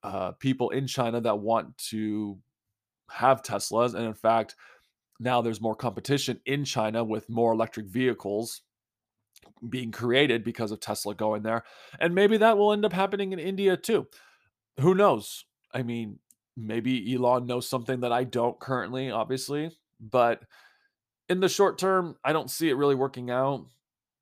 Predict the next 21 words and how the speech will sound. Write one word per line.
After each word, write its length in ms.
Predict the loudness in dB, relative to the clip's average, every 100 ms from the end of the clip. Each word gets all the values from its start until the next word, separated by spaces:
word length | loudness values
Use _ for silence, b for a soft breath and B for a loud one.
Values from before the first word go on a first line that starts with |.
| _
but 480 | -12 2 6 6 4
potentially 400 | -2 0 0 0
in 60 | -2
the 40 |
long 300 | 0 0 -2
term, 240 | -4 -4 -4
it 140 | -6
could. 280 | 0 0 0
I 40 | -6
mean, 160 | -8
taxes 360 | -4 -4 -4 -4
will 140 | -4
be 140 | 0 0
a 40 |
huge 400 | 0 -2 -4 -8 _ _ _ -8
reason 400 | -4 -2 -4 -6
too 260 | -2 -2
for 120 | 0
Tesla 400 | -2 -2 -2 -2
moving, 460 | -2 -2 -4 -6 -8 -14 _ -18 -6
but 320 | 2 4 2